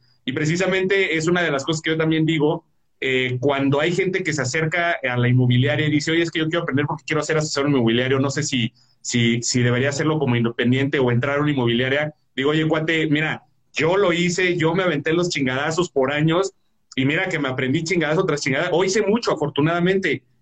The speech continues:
Yo te sugeriría que entraras a una inmobiliaria como la mía, que esté dispuesto a capi-, a capacitarte, a enseñarte, a desarrollarte.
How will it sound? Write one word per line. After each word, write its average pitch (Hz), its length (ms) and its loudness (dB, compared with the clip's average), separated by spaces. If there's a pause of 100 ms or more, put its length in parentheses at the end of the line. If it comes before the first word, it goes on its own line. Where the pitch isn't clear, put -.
Yo 165 160 0
te 208 120 0
sugeriría 156 500 0
que 160 80 -4
entraras 170 320 -2
a 180 60 4
una 180 80 2
inmobiliaria 156 420 0
como 123 220 2
la 120 100 2
mía, 139 260 2
que 165 120 -6
esté - 120 -6
dispuesto 160 440 -2
a 156 40 -6
capi-, 123 420 -6
a 123 100 -6
capacitarte, 131 680 -4
a 127 40 2
enseñarte, 139 580 0
a - 20 -2
desarrollarte. 131 800 -2